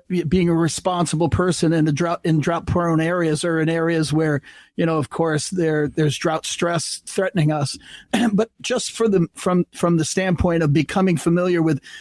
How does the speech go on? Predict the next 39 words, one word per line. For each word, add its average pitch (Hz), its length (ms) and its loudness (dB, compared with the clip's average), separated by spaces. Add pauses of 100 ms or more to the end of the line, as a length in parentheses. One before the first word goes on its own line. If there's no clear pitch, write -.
(140)
how 240 140 -2
much 233 260 0
water 190 300 0
your 160 160 2
tree 202 300 0
needs 175 440 -2 (180)
so 180 200 -2
that 165 140 0
it 143 100 -4
grows 165 320 -2
healthy 175 580 -4
and, 156 460 0
and 151 240 2
doesn't 175 500 -2
struggle, 143 560 0 (320)
um, 147 460 0
with 151 200 2
wet, 165 280 2
dry, 170 260 0
wet, 160 220 0
dry 160 260 0
situations 151 960 0
or 170 300 0
with, 156 360 2 (320)
you 175 100 0
know, 156 120 0
too - 200 0
much 185 280 -2
standing 175 380 2
water 160 340 0
around 160 260 2
the 160 100 4
root 165 180 2
system 151 380 -2
for 156 140 0
excessive 151 440 -2
amounts 156 340 0
of 143 80 0
time. 143 320 0